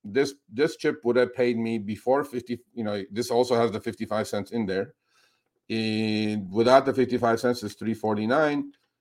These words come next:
Um, Uber's minimum fare in L A is three twenty-seven. So I got, I would have gotten paid on this about twenty-two more cents.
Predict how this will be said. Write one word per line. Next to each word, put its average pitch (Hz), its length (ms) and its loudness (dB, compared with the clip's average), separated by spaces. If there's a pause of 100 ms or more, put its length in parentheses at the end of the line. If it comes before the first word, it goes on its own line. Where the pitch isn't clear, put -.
(320)
Um, 107 480 2
Uber's 117 440 6
minimum 117 460 2
fare 123 360 4
in 107 200 -4
L 104 180 0
A 117 60 2
is 110 160 -2
three 113 220 -2
twenty-seven. 123 840 0 (460)
So 110 540 4
I 113 120 2
got, 110 220 4
I 113 60 4
would 120 160 4
have 101 120 0
gotten 110 300 2
paid 107 240 0
on 104 140 0
this 104 160 -4
about 101 340 -2
twenty-two 123 460 -2
more 107 180 0
cents. - 560 -14